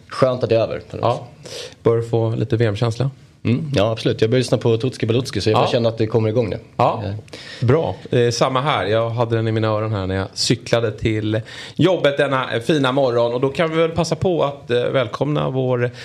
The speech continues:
Speaker 2: celebra gäst här. Där vi hade en, eh, enkät här på, eh, Fotbollsmorgon tidigare under, eh, hösten, så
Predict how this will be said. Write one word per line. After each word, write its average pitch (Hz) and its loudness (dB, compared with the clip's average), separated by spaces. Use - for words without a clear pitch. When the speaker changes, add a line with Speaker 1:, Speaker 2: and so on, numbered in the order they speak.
Speaker 2:
celebra 143 2
gäst 165 0
här. 117 0
Där 117 0
vi 120 0
hade 127 0
en, 143 0
eh, 139 0
enkät 190 0
här 117 0
på, 113 4
eh, - -16
Fotbollsmorgon 113 0
tidigare 123 2
under, 120 2
eh, 117 -2
hösten, 113 0
så 107 0